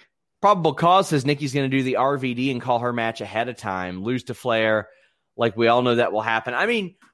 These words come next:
I do see, like, Nikki thinking that she's better than what she is because she lasted two minutes with Charlotte, and I could see that happening. But I think they should really probably keep this briefcase around as much as they can.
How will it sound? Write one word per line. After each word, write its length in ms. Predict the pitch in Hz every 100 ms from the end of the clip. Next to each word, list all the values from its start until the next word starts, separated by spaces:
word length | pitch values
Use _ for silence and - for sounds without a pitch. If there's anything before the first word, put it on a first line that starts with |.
| -
I 140 | 180
do 200 | 170 208
see, 280 | 196 208 190
like, 180 | 170 131
Nikki 440 | 135 143 165 160
thinking 600 | 139 143 143 139 151 143
that 160 | 131 - _ _ _ _ _
she's 380 | 135 - 120 90
better 720 | 80 110 110 113 135 156 143 -
than 160 | 131 127
what 140 | 131
she 260 | - 117 107
is 180 | 123 131
because 220 | - -
she 140 | 135
lasted 440 | 117 113 123 120 104
two 160 | 131
minutes 400 | 120 113 127 -
with 100 | 117
Charlotte, 520 | - 120 110 127 147 - _ _ _ _ _ _
and 120 | 120
I 100 | 120
could 160 | 123 120
see 140 | 143
that 160 | 135 127
happening. 460 | 131 135 156 151 147 _ _
But 80 | 135
I 140 | 135 147
think 180 | 160
they 120 | 139 135
should 220 | 139 110
really 440 | 107 120 120 113
probably 880 | 110 123 117 117 101 107 98 95 - _ _ _ _ _ _ _ _ _
keep 200 | - 143
this 380 | 123 117 - - _ _ _ -
briefcase 540 | 123 123 120 113 104
around 380 | 101 98 95 90
as 100 | 85
much 220 | 98 90
as 80 | 78
they 80 | 82
can. 380 | 80 69 50